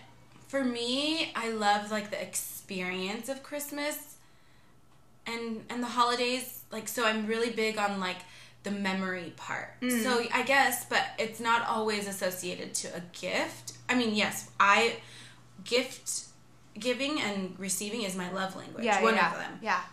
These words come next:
Speaker 1: So, like, I'm, I wanna be thoughtful about gifts. I just don't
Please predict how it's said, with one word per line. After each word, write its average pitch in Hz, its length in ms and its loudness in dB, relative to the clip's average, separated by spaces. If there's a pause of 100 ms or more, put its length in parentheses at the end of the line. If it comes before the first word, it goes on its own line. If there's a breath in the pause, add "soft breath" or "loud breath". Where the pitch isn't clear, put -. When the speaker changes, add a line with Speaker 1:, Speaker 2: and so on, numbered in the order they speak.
(120)
Speaker 1:
So, 202 840 2 (840 soft breath)
like, 208 220 -2
I'm, 196 440 2 (280)
I 196 100 -4
wanna 269 360 8
be 240 120 2
thoughtful 190 400 2
about 175 240 -4
gifts. 202 260 -4
I 214 80 -4
just 247 260 -4
don't 247 200 0